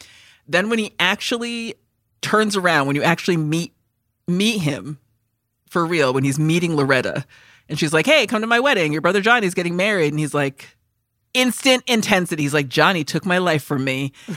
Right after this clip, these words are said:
And you're like, "What the fuck?" And so <laughs> he is, it is just fucking incredible.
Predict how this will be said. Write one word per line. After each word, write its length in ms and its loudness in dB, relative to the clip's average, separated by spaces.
And 80 -2
you're 80 4
like, 160 4
"What 220 2
the 160 0
fuck?" 500 0
And 160 2
so 140 2
<laughs> 920 -2
he 80 2
is, 320 -2
it 140 0
is 120 0
just 220 0
fucking 320 0
incredible. 640 -2